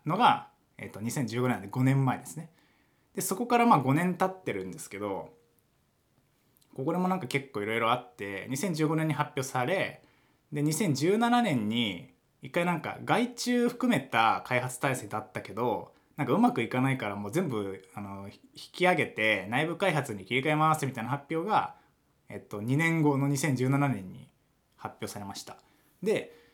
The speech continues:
えっと、そっからさらに一年間沈黙されていて、で、その次の二千十八年の六月に、なんか、「初期構想は終えたので、これから作ってます」みたいな発言をして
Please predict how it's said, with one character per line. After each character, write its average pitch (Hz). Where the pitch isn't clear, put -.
え 160
っ -
と、 160
そ 180
っ 185
か 220
ら 208
さ 240
ら 202
に 120
一 127
年 151
間 113
沈 120
黙 117
さ 120
れ 117
て 117
い 113
て、 151
で、 160
そ 160
の 180
次 190
の 151
二 131
千 165
十 165
八 190
年 175
の 160
六 156
月 185
に、 190
な -
ん -
か、 -
「初 -
期 208
構 214
想 131
は 107
終 113
え 127
た 131
の 110
で、 95
こ -
れ 143
か 147
ら 139
作 -
っ -
て 143
ま 131
す」 110
み 101
た 101
い 101
な 104
発 -
言 143
を 139
し -
て 104